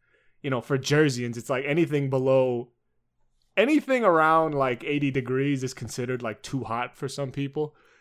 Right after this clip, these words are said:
And, like, for me, it's, like, if it's past eighty degrees, it's, like, "Nah, I'm not going outside.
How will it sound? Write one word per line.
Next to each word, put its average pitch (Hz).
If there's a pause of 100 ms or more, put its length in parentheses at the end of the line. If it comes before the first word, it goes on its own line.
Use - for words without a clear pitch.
(480)
And, 139 (160)
like, 139
for 127
me, 135 (800)
it's, 143
like, 156
if 160
it's 208 (140)
past 160
eighty 151
degrees, 143
it's, 131
like, 117
"Nah, 110
I'm 113
not 104
going 98
outside. 98